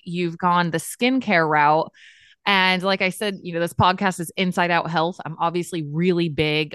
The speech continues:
on the inner workings of the body and what that is producing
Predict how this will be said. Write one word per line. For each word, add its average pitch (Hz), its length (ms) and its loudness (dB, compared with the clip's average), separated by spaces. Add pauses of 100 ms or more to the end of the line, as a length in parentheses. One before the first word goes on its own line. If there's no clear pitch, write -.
on 151 340 0
the - 140 -6
inner 202 240 0
workings 185 420 -2
of 180 80 -6
the 175 60 -2
body 156 580 0
and 160 160 -4
what 160 160 -2
that 165 140 -2
is 156 120 -6
producing 170 760 0